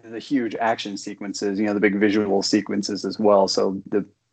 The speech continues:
you know, beach landing or the final fight at the end or, you know, the, the, the assault on the radar station in the middle of it.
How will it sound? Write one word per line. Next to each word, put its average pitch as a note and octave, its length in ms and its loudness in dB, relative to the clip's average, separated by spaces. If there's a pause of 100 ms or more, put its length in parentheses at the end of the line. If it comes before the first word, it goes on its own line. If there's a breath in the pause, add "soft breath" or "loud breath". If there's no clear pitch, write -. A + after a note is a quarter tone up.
you A#2 60 -4
know, G#2 100 0
beach A2 300 0
landing G2 420 0
or G2+ 160 -4
the G2+ 100 -4
final G2+ 380 0
fight G#2 320 4
at G2 80 -8
the G#2+ 100 -6
end G#2 400 -2
or, G2+ 220 -2 (340 soft breath)
you A2+ 140 4
know, G2+ 60 0
the, G2+ 300 4
the, G#2+ 220 2
the G#2+ 140 0
assault G#2 340 0
on A#2 100 -4
the G#2 80 -8
radar G2+ 360 -8
station G2+ 400 -10
in G2+ 80 -10
the G2 60 -8
middle G#2 260 -4
of G2 100 -4
it. G2+ 160 -4